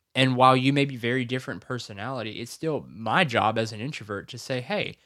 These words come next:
you know what? I am going to give you some of this energy that, you know, this limited energy I have, I'm going to use some of that to get to know you and break down this barrier." And at the same time, it's that person's job to respect those,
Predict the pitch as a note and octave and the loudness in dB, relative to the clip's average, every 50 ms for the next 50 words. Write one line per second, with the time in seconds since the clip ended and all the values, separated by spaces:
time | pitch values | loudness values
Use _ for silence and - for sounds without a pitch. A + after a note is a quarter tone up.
0 | _ _ _ _ - G#2 A2+ A#2 A#2+ A#2 A#2+ C3+ C#3 - - A#2+ B2 A#2+ B2 C3+ | _ _ _ _ -10 -8 -4 -2 0 0 0 0 0 0 -2 -2 -2 -2 -4 -4
1 | C#3 C3 C3 B2+ B2 A#2+ A#2+ - C3 A#2 A#2 A#2 A2 A2 A2+ A2 G#2+ - - A2+ | -4 -4 -4 -4 -4 -4 -6 -8 -8 -4 -4 -4 -4 -4 -6 -10 -8 -6 -6 -6
2 | A2 A2 G#2 G#2 A2 G#2 - - - A#2+ B2 A#2+ A2+ G#2+ G2+ G#2 G#2+ G#2+ G#2+ G#2 | -4 -6 -8 -8 -12 -14 -14 -12 -10 -8 -6 -6 -6 -8 -8 -10 -10 -10 -10 -8
3 | A2 G2+ - _ _ _ _ _ - A2+ A2+ G2+ F#2 F#2+ F#2+ A#2 - _ _ - | -8 -10 -10 _ _ _ _ _ -14 -12 -10 -8 -8 -10 -10 -12 -16 _ _ -12
4 | A#2+ A#2+ - - A2 A#2 B2+ C3+ C3 B2 A2 D3 E3 D3+ B2+ B2 A#2 G#2+ G2+ A2 | -10 -10 -10 -6 -4 0 2 2 4 4 4 4 4 4 4 4 4 4 4 4
5 | A2+ A2+ - F#2+ B2+ C3+ C#3 C#3 C#3+ C#3+ C#3+ C#3 D3+ F3 E3+ - - C3 A2+ G2+ | 2 2 0 0 -2 -2 -2 -2 -4 -6 -8 -8 -8 -8 -6 -6 -4 -4 -6 -6
6 | G2 G2+ G#2+ G#2+ G2+ - - - B2 A#2 A#2+ A#2 - - - A2+ G#2+ G#2+ G#2 G#2 | -6 -6 -4 -4 -4 -4 -6 -10 -12 -12 -12 -12 -14 -14 -14 -12 -10 -8 -8 -10
7 | G#2 G#2 G2+ G#2 A2 A#2+ B2 A2+ G2 - G#2 G2+ G2+ A#2+ A#2 G2+ G#2 A#2 A2 G#2 | -10 -12 -14 -8 -4 -4 -4 -4 -4 -8 -10 -6 -2 -2 -2 0 -2 -4 -4 -6
8 | G2+ G#2 - - A#2+ A2+ A#2 A2 A2+ A2 G#2 G#2 A2 - - - - - _ _ | -8 -14 -16 -16 -10 -6 -4 -4 -2 -4 -4 -6 -8 -10 -12 -14 -16 -18 _ _
9 | _ _ _ _ _ _ _ - - B2 B2+ B2 C3 A#2+ - D3+ E3 F3+ E3 B2+ | _ _ _ _ _ _ _ -2 0 2 2 2 0 -2 -2 -2 -2 0 0 0
10 | A2+ A2+ A#2 - B2+ G#2 - - - A#2+ A#2 - A#2 G#2+ G2 G2+ - - G2 G2 | 0 0 0 0 0 -2 0 0 -2 -4 -4 -4 -10 -12 -14 -10 -8 -6 -6 -6
11 | G#2+ A#2 - - A#2+ G2+ G#2 - - - A2+ - - G2+ G2+ G2+ G2+ - - | -6 -8 -10 -10 -10 -8 -10 -10 -10 -12 -12 -12 -12 -14 -14 -14 -14 -16 -18